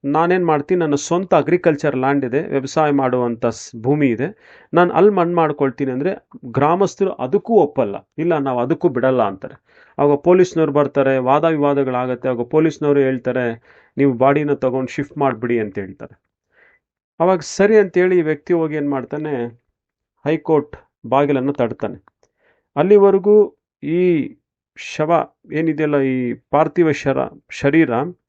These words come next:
ಅದು ಬಂದು ಮೆಡಿಕಲ್ ಕಾಲೇಜ್ ಜಗದಲ್ಪುರದ ಮಾರ್ಚುರಿಯಲ್ಲಿ ಇಟ್ಟಿರ್ತಾರೆ. ಯಾವಾಗಿಂದ? ಸತ್ತ ಸೆವೆಂತಿಂದ.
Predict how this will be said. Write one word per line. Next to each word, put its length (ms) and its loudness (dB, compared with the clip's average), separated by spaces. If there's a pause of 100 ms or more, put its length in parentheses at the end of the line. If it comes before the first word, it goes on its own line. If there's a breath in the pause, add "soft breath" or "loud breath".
(340 soft breath)
ಅದು 200 2
ಬಂದು 560 0 (280)
ಮೆಡಿಕಲ್ 380 2
ಕಾಲೇಜ್ 540 0
ಜಗದಲ್ಪುರದ 960 0
ಮಾರ್ಚುರಿಯಲ್ಲಿ 600 0
ಇಟ್ಟಿರ್ತಾರೆ. 420 -4 (540)
ಯಾವಾಗಿಂದ? 460 0 (760)
ಸತ್ತ 440 -4
ಸೆವೆಂತಿಂದ. 800 -2